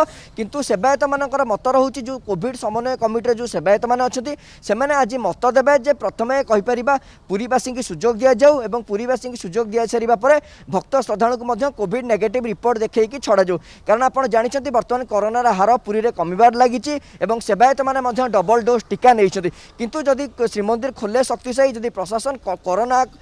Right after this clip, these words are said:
କଟକଣାକୁ ହାଲକା ଭାବେ ନେବ, ନିଶ୍ଚିତ ଭାବରେ ସେବାୟତମାନେ ସଂକ୍ରମିତ ହେବାର ଯଥେଷ୍ଟ ସମ୍ଭାବନା ରହିଛି ଏବଂ ଯଦି ସେବାୟତମାନେ ଶକ୍ତିଶାଳୀ ସ-, ସଂକ୍ରମିତ ହେବେ, ମହାପ୍ରଭୁଙ୍କ ନୀତିକାନ୍ତି ଉପରେ ଘୋର ପ୍ରଭାବ ପଡ଼ିବ।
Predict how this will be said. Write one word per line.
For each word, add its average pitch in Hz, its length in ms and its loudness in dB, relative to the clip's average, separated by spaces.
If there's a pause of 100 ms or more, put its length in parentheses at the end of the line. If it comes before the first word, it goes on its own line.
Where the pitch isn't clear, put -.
(260)
କଟକଣାକୁ 247 460 -2
ହାଲକା 214 340 0
ଭାବେ 233 240 4
ନେବ, 262 240 0
ନିଶ୍ଚିତ 214 320 -8
ଭାବରେ 247 260 4
ସେବାୟତମାନେ 226 580 0
ସଂକ୍ରମିତ 196 480 -6
ହେବାର 240 220 4
ଯଥେଷ୍ଟ 190 380 -6
ସମ୍ଭାବନା 208 460 -2
ରହିଛି 269 280 0 (360)
ଏବଂ 226 200 -2
ଯଦି 277 180 -6
ସେବାୟତମାନେ 285 600 4
ଶକ୍ତିଶାଳୀ 254 420 -2
ସ-, 208 260 -4 (180)
ସଂକ୍ରମିତ 247 460 0
ହେବେ, 240 160 4
ମହାପ୍ରଭୁଙ୍କ 247 540 2
ନୀତିକାନ୍ତି 233 500 -4
ଉପରେ 240 220 -2
ଘୋର 254 220 2
ପ୍ରଭାବ 214 320 2
ପଡ଼ିବ। 175 220 -2